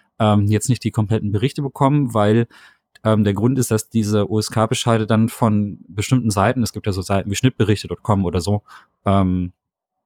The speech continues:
die nutzen das dann gerne als Werbung. Also es gibt ja Leute, die suchen ganz absichtlich so Indizierungs- oder Beschlagnahmungslisten ab, irgendwie nur,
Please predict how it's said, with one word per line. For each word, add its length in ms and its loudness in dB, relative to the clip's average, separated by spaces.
die 120 0
nutzen 300 4
das 140 2
dann 160 4
gerne 240 4
als 180 -2
Werbung. 320 2
Also 160 -8
es 80 -12
gibt 160 -10
ja 60 2
Leute, 260 0
die 100 -4
suchen 520 0
ganz 240 2
absichtlich 580 0
so 240 -4
Indizierungs- 720 0
oder 140 -4
Beschlagnahmungslisten 1120 0
ab, 220 -4
irgendwie 340 -2
nur, 160 -4